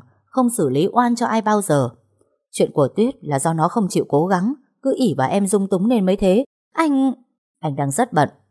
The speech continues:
em ra ngoài cho anh làm việc. Anh đúng là đồ chồng vô tích sự. Anh có làm mãi thì cũng không bao giờ được lòng ba mẹ,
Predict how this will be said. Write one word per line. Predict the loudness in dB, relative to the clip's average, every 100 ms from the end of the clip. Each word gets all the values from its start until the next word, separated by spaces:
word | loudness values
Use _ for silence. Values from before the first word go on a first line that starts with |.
| _
em | -4 -2
ra | 0
ngoài | 0 0
cho | 0 -2
anh | 0
làm | 0 0
việc. | 0 -2 _ _ _ _ _
Anh | -4 0
đúng | 0
là | 2
đồ | 2 0
chồng | 0 -4 2
vô | 2
tích | 2 -2
sự. | 4 4 4 -6 _ _ _
Anh | -10 -6
có | -4
làm | -4 -4
mãi | -4 -2
thì | -4
cũng | -4
không | -2 0
bao | 2
giờ | 4 4
được | 2 2
lòng | 0 2
ba | 2 2
mẹ, | 2 0